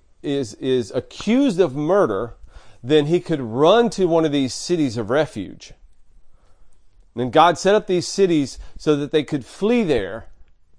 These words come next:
And then the accused could be safe until the case would go to trial.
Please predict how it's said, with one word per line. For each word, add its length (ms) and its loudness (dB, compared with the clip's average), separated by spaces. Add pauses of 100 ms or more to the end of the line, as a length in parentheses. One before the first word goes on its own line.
(1120)
And 160 0
then 120 0
the 120 2
accused 720 -2
could 260 -4
be 160 -2
safe 840 0 (640)
until 380 -2
the 80 -4
case 440 -4
would 140 -8
go 180 0
to 80 -8
trial. 560 -6